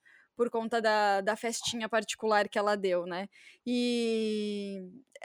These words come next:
é de não ter responsabilidade, de não ter, sei lá, de olhar pro outro, ver, entender a situação que a gente tá vivendo, sabe?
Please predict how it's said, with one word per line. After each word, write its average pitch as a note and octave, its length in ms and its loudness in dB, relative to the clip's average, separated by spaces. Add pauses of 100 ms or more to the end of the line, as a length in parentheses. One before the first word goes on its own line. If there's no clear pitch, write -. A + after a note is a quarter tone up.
(100)
é B3 120 6
de D4 140 0
não G#4 160 -2
ter A#4 160 4
responsabilidade, E4+ 960 6
de A#3 140 -2
não C4+ 180 0
ter, C4 640 6
sei D4 160 0
lá, C#4 200 6
de A3 180 0
olhar C4+ 380 8
pro C#4 160 0
outro, A#3+ 440 6
ver, A#3 180 0
entender B3+ 460 0
a D#4 100 4
situação C4 420 -4
que A3+ 80 -6
a A3+ 60 0
gente A3 260 -6
tá G#3 120 0
vivendo, F#3 500 -6
sabe? F#3 380 4